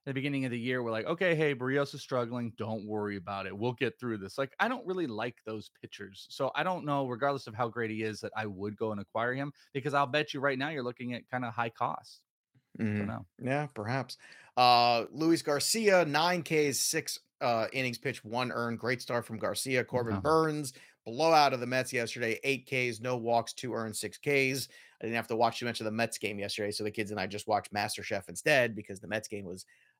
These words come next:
Speaker 2: not really watchable if you were rooting for the Mets. Shane McClanahan, seven Ks, six innings, one earned run, so Shane was good as well. Unfortunately, uh,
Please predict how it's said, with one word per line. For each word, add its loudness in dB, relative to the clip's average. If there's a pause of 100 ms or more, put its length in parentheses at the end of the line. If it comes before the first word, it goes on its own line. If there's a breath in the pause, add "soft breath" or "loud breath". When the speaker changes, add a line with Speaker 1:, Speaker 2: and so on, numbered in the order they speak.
Speaker 2:
not 0
really 6
watchable 2
if -14
you -2
were -4
rooting -2
for -12
the -8
Mets. -10 (160 soft breath)
Shane 2
McClanahan, 4
seven 2
Ks, 4
six -2
innings, 0 (280 soft breath)
one 2
earned 2
run, 2
so -2
Shane 2
was -4
good -2
as -8
well. 6 (180 soft breath)
Unfortunately, -6
uh, -4